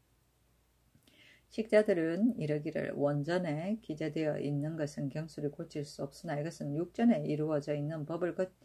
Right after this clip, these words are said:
거치는 것이 아니고 육전의 미비한 점을 증보할 뿐이라고 하옵니다. 바라옵건대 전하 깨어서 이를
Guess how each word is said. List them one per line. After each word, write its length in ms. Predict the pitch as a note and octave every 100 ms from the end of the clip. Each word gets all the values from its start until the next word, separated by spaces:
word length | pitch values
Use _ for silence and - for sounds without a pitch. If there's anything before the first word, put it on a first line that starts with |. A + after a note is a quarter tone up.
| - - -
거치는 440 | - C#3 - F#3+ G#3
것이 240 | G3+ -
아니고 400 | C#3 C#3 D3 C3
육전의 460 | D3 D#3 F#3+ D#3+ C#3
미비한 800 | C3+ C#3 C3+ E3 F#3+ - A#3+ B3+
점을 340 | A#3+ B3 E3
증보할 600 | - E3+ F3 D#3+ D#3 D3
뿐이라고 1000 | - D3+ D3 D3+ D3+ C#3 C3+ - G3+ A#3+
하옵니다. 640 | A#3 D#3 C3+ C#3 A#2 A2+ - _ - _ -
바라옵건대 500 | F3 D#3 D3 D3 C#3+
전하 300 | F3 E3 D3+
깨어서 540 | D3+ C#3 C3+ E3 D3+
이를 360 | - F3 C#3